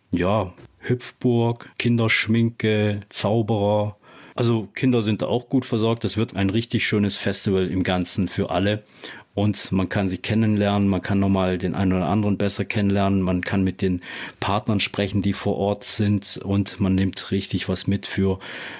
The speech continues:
für seinen eigenen Kanal, um letztendlich auch zu wachsen, denn unser Motto ist dann tatsächlich auch voneinander lernen, miteinander wachsen. Und das ist, glaub ich, ganz wichtig. Das steht immer über allem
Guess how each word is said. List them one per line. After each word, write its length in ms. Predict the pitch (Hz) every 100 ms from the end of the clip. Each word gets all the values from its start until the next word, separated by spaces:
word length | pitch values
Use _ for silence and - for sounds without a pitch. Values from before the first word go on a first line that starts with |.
| -
für 200 | - 95
seinen 220 | 90 92
eigenen 400 | - 92 104 98
Kanal, 560 | - 98 92 90 95 95 _ -
um 140 | 95
letztendlich 500 | 92 - 95 90 -
auch 120 | 80
zu 200 | - 90
wachsen, 380 | 87 95 - 98
denn 140 | 90
unser 260 | 90 87 87
Motto 280 | 85 90 98
ist 240 | 95 -
dann 120 | 87
tatsächlich 560 | 85 87 - 80 90 82
auch 100 | 73
voneinander 560 | - 92 92 90 90 85
lernen, 340 | 85 85 92
miteinander 540 | 92 - 90 90 82
wachsen. 440 | 85 104 - 95 104 -
Und 360 | - 92 90 98
das 140 | 90
ist, 160 | 92 -
glaub 220 | 95 82
ich, 100 | 85
ganz 300 | 95 98 -
wichtig. 320 | 92 - 82
Das 380 | 82 - - -
steht 320 | - - 95
immer 320 | - 113 110
über 380 | 101 98 104 -
allem 320 | 101 117 120